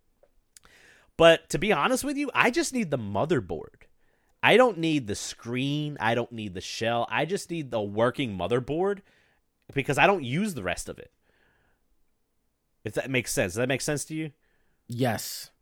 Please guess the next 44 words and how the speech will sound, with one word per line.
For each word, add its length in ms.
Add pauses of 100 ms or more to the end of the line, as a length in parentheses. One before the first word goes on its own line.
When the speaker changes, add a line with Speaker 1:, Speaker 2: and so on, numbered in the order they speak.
(800)
Speaker 1:
'Cause 100
I 80
don't 180
use 340
the 120
original 380
screen 480
'cause 100
I'm 80
replacing 520
that. 260
I 80
don't 180
use 180
the 80
shell. 460
I 60
don't 160
use 160
the 60
buttons. 600
I 120
don't 180
use 480
Speaker 2:
Yeah, 140 (100)
no, 200
that 120
Speaker 1:
even 120
Speaker 2:
makes 80
Speaker 1:
the 20
Speaker 2:
sense. 100
Speaker 1:
silicone 440
pads. 680
Like, 260 (380)
so 240
I'm 120
trying 280
to 60
find 400
just 400
those, 340
which 420
that's 460
e-, 160